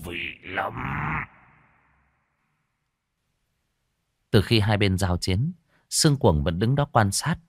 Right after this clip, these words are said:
nhìn hai kẻ được coi là kỳ tài của huyền môn dương giới tàn sát lẫn nhau. Sương Cuồng vô cùng vui vẻ. Vốn lão định nói mấy lời kích động, nhưng rất nhanh sự nhàn nhã kia lại bị hai cỗ lực lượng một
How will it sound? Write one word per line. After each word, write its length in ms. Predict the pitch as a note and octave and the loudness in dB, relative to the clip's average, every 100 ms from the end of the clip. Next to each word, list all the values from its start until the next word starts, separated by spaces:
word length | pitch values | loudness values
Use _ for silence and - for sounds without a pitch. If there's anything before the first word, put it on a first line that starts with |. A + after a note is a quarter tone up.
| _ _ - | _ _ 2
nhìn 160 | A#2+ G#2+ | 4 4
hai 200 | C#3 D3+ | 2 0
kẻ 140 | F2+ | 0
được 200 | C#2 C#2+ | -2 -2
coi 120 | - A#2 | 0 0
là 140 | F2+ | 0
kỳ 140 | - D2+ | -2 -4
tài 260 | - D2+ | 0 -2
của 140 | C#2 - | -2 -6
huyền 220 | D2 C#2 | -6 -4
môn 260 | D2 G2 F#2 | -2 -2 0
dương 260 | G#2 F2+ | 0 0
giới 340 | E2+ F#2 B2+ D#3+ _ _ | 0 -2 -2 -6 _ _
tàn 220 | F#2+ C2+ | 0 0
sát 280 | B1+ C3+ D3 | -2 -4 -2
lẫn 220 | G2 G2+ | -2 0
nhau. 260 | G#2 F2+ - _ _ _ _ | 0 0 -2 _ _ _ _
Sương 280 | - - D#3+ | -4 2 2
Cuồng 300 | C#3 G#2+ E2 | 4 2 2
vô 160 | F2 B2 | 2 0
cùng 280 | - D#2 C#2 | 0 -4 -2
vui 220 | A2 A2 | -2 0
vẻ. 280 | F2+ D2+ - _ _ _ _ _ _ | -2 -4 -10 _ _ _ _ _ _
Vốn 400 | F#2+ G#2+ A#2 D3+ | 2 4 6 4
lão 340 | C3+ A2 G2+ C3+ | 4 6 6 4
định 260 | A2 D2+ | 2 -2
nói 340 | D#2 F2 D#3+ E3+ - | -2 -2 -4 -6 2
mấy 220 | G#2+ B2+ | 4 6
lời 220 | E3+ C#2+ - | 4 0 -2
kích 140 | E3+ - | -6 0
động, 200 | - F2 - _ _ _ - | 0 0 -4 _ _ _ -2
nhưng 180 | D3 C#3+ | 0 2
rất 240 | E3+ F#3+ | 0 -2
nhanh 220 | C3 A#2+ | -4 -4
sự 180 | A2+ - | -4 -8
nhàn 300 | D#2+ E2+ C#2 | -6 -6 -4
nhã 180 | D2 D#2+ - | -4 -4 -4
kia 220 | A2+ G#2 - _ _ _ | -4 -4 -6 _ _ _
lại 140 | C3 | 4
bị 180 | B2 G2 | 4 0
hai 240 | G2+ C3 B2 | 0 0 0
cỗ 200 | - F3 | 0 0
lực 240 | F#2 - | 0 -2
lượng 160 | E2+ - | -4 -2
một 240 | D#2+ D#2 | -2 -2